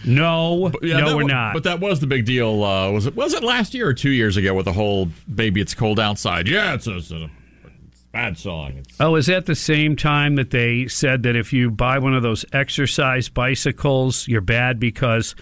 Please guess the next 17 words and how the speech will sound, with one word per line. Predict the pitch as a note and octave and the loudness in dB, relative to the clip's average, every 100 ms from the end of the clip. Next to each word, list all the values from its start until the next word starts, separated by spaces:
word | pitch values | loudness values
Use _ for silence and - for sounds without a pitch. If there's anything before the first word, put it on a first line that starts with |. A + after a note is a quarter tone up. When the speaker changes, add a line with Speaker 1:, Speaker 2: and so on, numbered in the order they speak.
| - - - - - | -20 -20 -20 -20 -2
Speaker 1:
the | C3 A#2 | 0 2
advertisement | B2 B2+ B2 - B2 B2+ - C3 A#2+ | 0 0 0 2 2 2 0 0 0
was | A#2 | -2
for | - C3 A#2 A2 | -2 -2 0 2
a | A2+ | 2
woman | G2+ G#2 A#2+ C3 C#3 D3+ D3+ | 2 2 2 4 2 0 -2
on | C3+ C#3 C#3 | 0 0 2
there? | C3+ C3+ C#3+ C3+ A#2 | 0 0 -2 -4 -6
Speaker 2:
Mm. | A2+ | -2
Speaker 1:
Like, | G#2 G2+ | 0 0
you | - | 2
brought | C#3 C#3+ C#3+ | 2 0 0
home | C#3+ D3 C#3+ | 0 0 0
the | C3 | 0
woman, | B2 C#3 C#3 C3 | 2 2 2 2
the, | |
the | A#2+ | 0